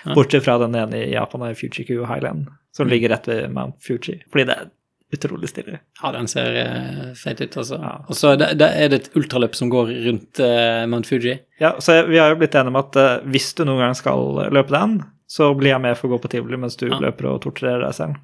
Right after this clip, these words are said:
Speaker 1: Så det passer bra, for det, jeg tenkte jeg må ha et segment med ukens ultraløp også.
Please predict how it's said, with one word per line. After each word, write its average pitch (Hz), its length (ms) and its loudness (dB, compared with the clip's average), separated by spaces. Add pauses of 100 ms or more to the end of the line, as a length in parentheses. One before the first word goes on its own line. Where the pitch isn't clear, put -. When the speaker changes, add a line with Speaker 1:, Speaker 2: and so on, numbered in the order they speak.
Speaker 1:
Så 147 260 6
det 151 100 6
passer 139 220 4
bra, 135 220 6
for 127 80 0
det, 127 280 8
jeg 120 100 0
tenkte 123 160 0 (100)
jeg 127 80 4
må 123 80 4
ha 127 80 4
et 120 80 0
segment 123 380 0
med 131 200 2
ukens 123 280 -2
ultraløp 113 360 0
også. 131 160 2